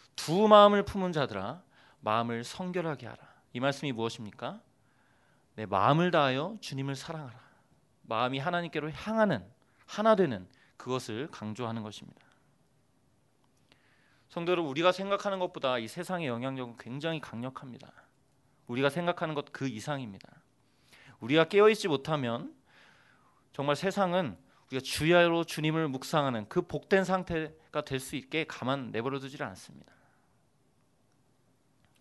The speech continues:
성도 여러분, 자기를 지켜 거룩한 산 제물로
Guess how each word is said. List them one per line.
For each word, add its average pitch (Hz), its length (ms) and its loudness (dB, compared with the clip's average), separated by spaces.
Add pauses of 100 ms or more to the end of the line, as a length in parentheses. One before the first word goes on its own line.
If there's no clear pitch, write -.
(1040)
성도 143 220 0
여러분, 139 180 4
자기를 135 380 2
지켜 131 520 -8 (560)
거룩한 170 520 -2
산 196 280 -2
제물로 135 680 -6